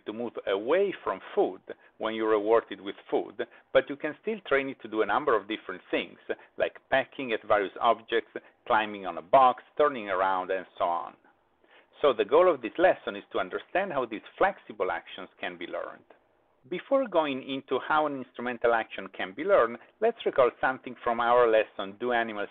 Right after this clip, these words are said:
Imagine the Future? In that lesson, I discussed how instrumental conditioning involves three elements.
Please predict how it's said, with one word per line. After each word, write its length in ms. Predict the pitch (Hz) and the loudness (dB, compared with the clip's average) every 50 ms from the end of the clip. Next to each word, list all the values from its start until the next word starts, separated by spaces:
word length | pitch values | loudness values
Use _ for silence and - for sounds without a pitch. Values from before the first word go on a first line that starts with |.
| - | -12
Imagine 380 | - 107 104 98 92 90 95 92 | -10 -6 -6 -6 -6 -6 -12 -14
the 100 | 95 95 - - | -14 -14 -14 -8
Future? 400 | - 113 101 - - - - - - _ _ _ _ _ _ _ _ _ _ - | -8 -8 -8 -8 -12 -16 -16 -18 -20 _ _ _ _ _ _ _ _ _ _ -12
In 160 | 123 110 113 | -8 0 0
that 160 | 135 131 - | 0 2 6
lesson, 360 | 190 220 214 - - 214 196 | 4 4 4 2 -2 -4 -2
I 100 | 147 117 | -2 -2
discussed 440 | 110 117 - - - - 165 165 - - | -2 -6 -12 -8 -2 0 0 0 0 -2
how 160 | 127 113 110 | -4 -2 -2
instrumental 600 | 110 104 - - - 135 151 180 175 - 190 185 | -4 -8 -10 -14 -10 -8 -6 -8 -4 -4 -4 -4
conditioning 640 | - - 190 175 151 143 - - 127 117 113 117 123 | -4 -8 -10 -10 -10 -10 -12 -12 -10 -10 -8 -8 -8
involves 320 | 127 127 127 127 120 117 - - 101 - - | -6 0 2 2 2 2 -2 -10 -20 -10 -6
three 220 | 143 147 143 - - | -6 -4 -4 -4 -4
elements. 460 | - 95 82 82 92 - - - - | -4 -2 -2 -4 -6 -10 -18 -20 -20